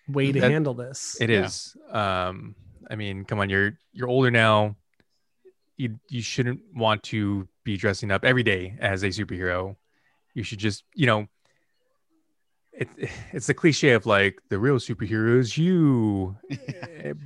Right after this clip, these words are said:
Speaker 2: but it is,
Speaker 3: But
Speaker 2: like,
Speaker 3: it is, yeah.
Speaker 2: that, and that's,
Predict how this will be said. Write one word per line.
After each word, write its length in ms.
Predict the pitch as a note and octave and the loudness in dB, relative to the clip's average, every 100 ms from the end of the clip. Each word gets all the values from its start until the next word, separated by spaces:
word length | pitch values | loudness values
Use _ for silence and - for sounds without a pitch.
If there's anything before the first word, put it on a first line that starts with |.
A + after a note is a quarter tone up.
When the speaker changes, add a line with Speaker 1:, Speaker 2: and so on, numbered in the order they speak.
| C#3 - | -16 -2
Speaker 2:
but 100 | D3 | 2
it 100 | F3 | 6
is, 260 | D3+ F#2 G#2+ | 4 4 4
Speaker 3:
But 140 | - | 4
Speaker 2:
like, 80 | C4 | 4
Speaker 3:
it 80 | F4+ | 0
is, 260 | A#2+ G#2+ | -4 -6
yeah. 380 | A3 G#3+ G2 G2+ G#2+ | -6 -6 -6 -10 -2
Speaker 2:
that, 180 | D3+ E3 | 0 2
and 180 | D#3 C#3+ | 2 4
that's, 200 | C#3+ | 2